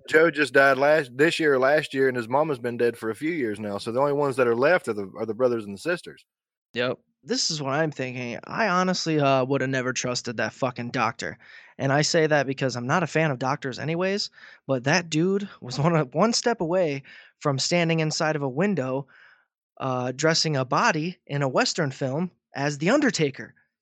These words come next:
Speaker 2: He's
Speaker 1: Yeah.
Speaker 2: fucking terrifying.
Speaker 1: Yeah,
Speaker 2: You
Speaker 1: he's
Speaker 2: know, he'd
Speaker 1: big.
Speaker 2: just be that creepy dude that doesn't look alive and he's just working on a dead body.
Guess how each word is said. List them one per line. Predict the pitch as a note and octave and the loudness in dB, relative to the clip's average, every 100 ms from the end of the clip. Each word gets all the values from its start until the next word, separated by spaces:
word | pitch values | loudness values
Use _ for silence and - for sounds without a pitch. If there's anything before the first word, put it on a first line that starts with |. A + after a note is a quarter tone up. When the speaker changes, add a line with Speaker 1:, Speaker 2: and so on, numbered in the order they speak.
| _ | _
Speaker 2:
He's | E3+ - | -4 0
Speaker 1:
Yeah. | C4+ | 0
Speaker 2:
fucking | B3 G#3 | 2 0
terrifying. | - C4+ F3+ D#3+ B2+ G2+ _ _ _ _ A2 | 0 0 0 0 -4 -8 _ _ _ _ -12
Speaker 1:
Yeah, | G#2 | -6
Speaker 2:
You | |
Speaker 1:
he's | D3 | 0
Speaker 2:
know, | D#3 | 2
he'd | D#3 | 2
Speaker 1:
big. | E3+ | 0
Speaker 2:
just | F3 F#3 | -2 0
be | |
that | F3 D#3+ - | 0 0 -2
creepy | - F3+ F#3 F#3 F#3 | -2 -2 -2 -6 -10
dude | E3 F3 | -6 -6
that | E3+ | -6
doesn't | D#3 D#3 E3 | -6 -6 -8
look | D#3 | -8
alive | C#3 C#3 D3 C#3+ | -8 -6 -6 -8
and | C#3+ | -8
he's | C#3 | -10
just | C3 | -10
working | C3+ D3+ D#3 | -6 -6 -4
on | D3 | -4
a | C#3 | -4
dead | C#3+ C#3+ | -4 -4
body. | C#3 C#3+ D3+ | -4 -4 -4